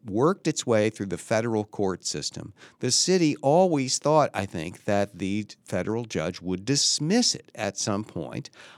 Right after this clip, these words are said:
uh, and just get rid of it. Well, that didn't happen. And when it became fairly obvious that the case was really going to trial, which it did in the year two thousand thirteen, when that became obvious,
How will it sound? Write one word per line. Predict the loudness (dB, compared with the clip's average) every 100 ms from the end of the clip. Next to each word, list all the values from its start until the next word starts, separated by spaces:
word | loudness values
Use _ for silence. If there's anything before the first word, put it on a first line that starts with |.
| -6
uh, | -2 -2
and | 0 -2 0
just | -4 0
get | -2 2
rid | 2 2
of | 0
it. | -2
Well, | 0 2
that | 0 -2
didn't | 0 2 2
happen. | 2 0 -2 -8 -2
And | 2 4
when | 2
it | 0
became | -6 -8 -8 -2 0 0
fairly | -4 -4 0 2 2 0 -2 -6
obvious | -2 2 2 2 -2 -2
that | -4 -4
the |
case | 2 2 2 -2
was | -4 -6
really | -2 2 4 4
going | 6 6 6
to | 4
trial, | 6 6 6 2
which | 2 0 2
it | -4 2
did | 4 4 4 0 -4 -12 -20 -4
in | 0 2 2 0
the | -2 -2
year | 0 0 0
two | 0 -2
thousand | 2 0 0 -4
thirteen, | -2 -2 0 2 2 0 -10 -8
when | 0 0 0
that | 0 2 2
became | -2 -2 0 2
obvious, | 2 2 2 2 0